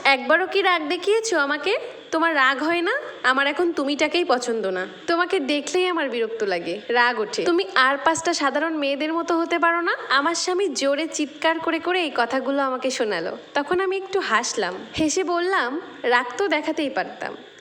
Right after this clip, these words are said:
কিন্তু দেখায়নি। কেন জানো? ভালোবাসার মানুষকে কখনো রাগ দেখিয়ে, ভয় দেখিয়ে বেঁধে রাখা যায় না,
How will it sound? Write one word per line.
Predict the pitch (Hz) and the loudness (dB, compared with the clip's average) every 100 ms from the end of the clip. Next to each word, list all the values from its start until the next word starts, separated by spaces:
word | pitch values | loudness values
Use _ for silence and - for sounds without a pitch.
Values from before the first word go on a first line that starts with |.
| - | -4
কিন্তু | 359 427 | 0 2
দেখায়নি। | 240 220 247 214 190 170 220 - - | 0 -2 0 0 -2 -4 -8 -14 -4
কেন | 247 226 | -2 0
জানো? | 277 370 392 | 0 0 0
ভালোবাসার | 220 269 285 320 349 359 403 | -2 2 2 2 2 2 0
মানুষকে | 349 277 302 - - 370 | 2 0 0 -2 -2 0
কখনো | 370 381 370 | 2 2 2
রাগ | 302 254 269 - | 4 2 2 -2
দেখিয়ে, | 294 269 302 302 302 | -4 -2 -2 0 0
ভয় | 254 240 247 | 0 -2 -2
দেখিয়ে | 269 262 320 370 | -4 -4 -2 0
বেঁধে | 240 240 | 0 0
রাখা | 247 226 202 | -2 -2 0
যায় | 185 175 | 0 -2
না, | 170 | -4